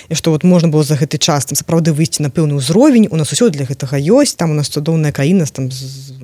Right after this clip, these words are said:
магчымасцямі вялікімі. Ну, м-, м-, мы бачым, што у нас ёсць, як бы, тэрыторыя, ёсць народ, э, ёсць рэсурсы інтэлектуальныя, іншыя, насамрэч, ну, можна было тут збудаваць нешта больш прыстойнае, а мы проста маўчалі і цярпелі, так?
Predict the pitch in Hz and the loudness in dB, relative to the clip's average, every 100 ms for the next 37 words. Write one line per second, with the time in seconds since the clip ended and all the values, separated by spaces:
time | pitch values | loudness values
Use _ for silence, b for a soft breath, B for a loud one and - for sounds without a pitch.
0 | 127 131 131 - 208 180 - 160 151 139 | -12 -10 -8 0 0 2 -2 -4 -2 -2
1 | 139 - 147 151 220 214 - 147 156 170 | -4 -6 -4 0 0 -2 -8 -8 -2 0
2 | 151 165 175 147 123 139 156 143 165 - | 2 2 2 0 -2 -4 -4 -2 -2 -2
3 | 147 151 - 175 160 254 277 233 196 175 | -4 -4 2 2 4 4 4 4 4 2
4 | - 202 170 247 240 - B B B 196 | 2 2 4 4 2 -4 B B B 4
5 | 190 185 180 220 196 - - 175 165 165 | 4 4 4 4 2 -2 -2 2 4 4
6 | 180 285 294 247 220 202 202 - 220 240 | 4 4 4 4 4 2 0 2 2 4
7 | 226 190 202 196 - 165 160 - 165 160 | 4 6 4 4 2 0 -2 -2 0 0
8 | - 175 190 175 254 196 170 190 190 165 | 0 0 2 4 4 2 0 0 -2 -4
9 | 170 180 165 - 160 - 139 147 B B | 0 0 0 0 -2 -2 -4 -8 B B
10 | B B B B B - 190 202 240 220 | B B B B B 0 4 6 6 2
11 | - 226 - - 285 359 277 185 247 - | 0 0 2 2 4 6 6 6 4 2
12 | 208 196 196 170 - 208 214 175 165 - | 0 4 4 4 2 2 2 2 0 -2
13 | 165 - 143 135 127 156 180 | -4 0 0 0 -2 -4 -4